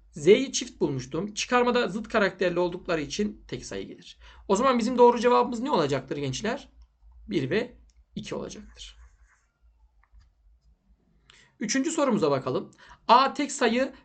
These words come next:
ve B çift sayı olduğuna göre hangileri her zaman çift sayıdır? Şimdi tekle çifti topladığımızda karakterleri zıt olduğu için ne gelir? Tek gelir. Tekle çifti çarptığımızda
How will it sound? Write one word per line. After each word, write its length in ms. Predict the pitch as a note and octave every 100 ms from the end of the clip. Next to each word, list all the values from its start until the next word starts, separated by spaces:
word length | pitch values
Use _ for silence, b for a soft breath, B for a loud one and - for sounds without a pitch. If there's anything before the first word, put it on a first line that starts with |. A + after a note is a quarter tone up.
| -
ve 340 | D#3 G#3 - E3+
B 220 | A#3+ B3+
çift 260 | - G#3
sayı 220 | - F#3 C#3+
olduğuna 380 | C3 D3 C3
göre 320 | B2+ C#3 B2+ - b b
hangileri 500 | B3 C#4 A#3+ F#3+ G#3+
her 100 | A3+
zaman 300 | F3+ G3+ A3
çift 220 | - -
sayıdır? 460 | - A2 - - _ -
Şimdi 300 | - C4 -
tekle 600 | C#4+ C#4 E3+ G3+ - _ _ _ _ _ _ _ _ _ _ -
çifti 380 | - C4 - G#3
topladığımızda 680 | G#3+ - F#3 E3+ D3+ C#3
karakterleri 640 | C3+ G#3+ A#3 A#3+ B3 B3+ A3+
zıt 180 | C4
olduğu 240 | A#3+ G3+ G3
için 240 | F#3 A3+
ne 60 | A#3
gelir? 360 | E3+ G#3 - _ -
Tek 220 | C3 -
gelir. 300 | - - - b b -
Tekle 340 | C#4 C4+ C4+
çifti 340 | - B3+ -
çarptığımızda 840 | A3 A3 G3 - F#3 E3 - - -